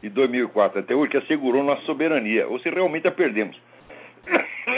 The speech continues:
É claro que já perdemos, meu Deus do céu. Não tem uma lei que se promulgue nesse país que não venha pronta da onu. Além disso, você leva em conta esse negócio: Raposa, Serra do Sol, terra, demarcação de terras indígenas, e,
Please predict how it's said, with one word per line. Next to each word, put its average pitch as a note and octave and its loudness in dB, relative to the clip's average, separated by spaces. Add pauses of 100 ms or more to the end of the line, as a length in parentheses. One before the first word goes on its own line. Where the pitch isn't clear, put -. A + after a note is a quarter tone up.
(380)
É A3+ 4
claro G#3 2
que C3+ -6
já C#3 2
perdemos, B2 -4
meu A2 -6
Deus F2+ -8
do - -20
céu. G#2+ -4
Não C#3 -10
tem F#3+ -2
uma A#3 -6
lei F#3+ -2
que - -16
se F3 -12
promulgue C#3+ -2
nesse B2+ -2
país A#2+ 0
que D#3+ -4
não E3+ -6
venha E3 2
pronta F#3+ 0
da G#3 6
onu. G3+ 2 (1300)
Além F3 0
disso, G3+ -4
você G#3+ 2
leva F#3 4
em D3+ -6
conta E3+ -4
esse E3 -6
negócio: A#2+ 2
Raposa, A#2+ 0
Serra A2+ 2
do D#3 2
Sol, E3+ 4
terra, C3+ 2
demarcação A#2 -2
de A#2 -6
terras B2+ -2
indígenas, C3+ -8 (840)
e, A2 -4